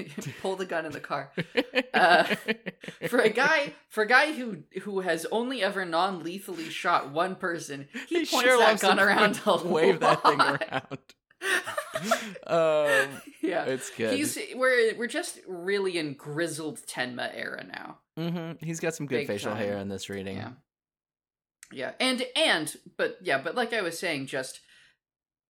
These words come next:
Speaker 1: his behavior is just, it's not thriller protagonist behavior. He is scared and he is desperate and he is, he's just s-,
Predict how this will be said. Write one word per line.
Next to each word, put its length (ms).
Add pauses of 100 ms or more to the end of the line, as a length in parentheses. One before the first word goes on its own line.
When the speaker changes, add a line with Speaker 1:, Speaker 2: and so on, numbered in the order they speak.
(480)
Speaker 1:
his 300
behavior 580
is 160
just, 280
it's 160
not 220
thriller 220
protagonist 540
behavior. 600
He 220
is 220
scared 600
and 180
he 140
is 180
desperate 580
and 300 (140)
he 280
is, 220 (1400)
he's 160
just 280 (760)
s-, 140